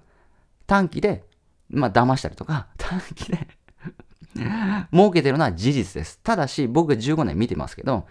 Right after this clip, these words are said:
ずーっと連続して稼ぎ続けてる人は誰一人いないです。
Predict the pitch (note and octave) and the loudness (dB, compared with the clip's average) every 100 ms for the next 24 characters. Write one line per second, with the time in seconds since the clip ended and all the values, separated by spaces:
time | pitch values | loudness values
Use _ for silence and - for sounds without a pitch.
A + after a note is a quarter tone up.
0 | - - - - G#3+ - - A3+ - - | -20 -20 -12 -4 -4 -4 -6 -8 -8 -4
1 | A3 G#3 G#3+ G3+ G#3 G3+ - D#3 E3+ F3 | -2 0 2 2 0 -2 -2 -2 -2 -2
2 | F3 E3 D#3+ F#2+ E2+ D2+ - A2+ B2+ - | -2 -2 0 0 -2 -6 -4 -2 -2 -4
3 | D#2 - - - | -6 -10 -16 -20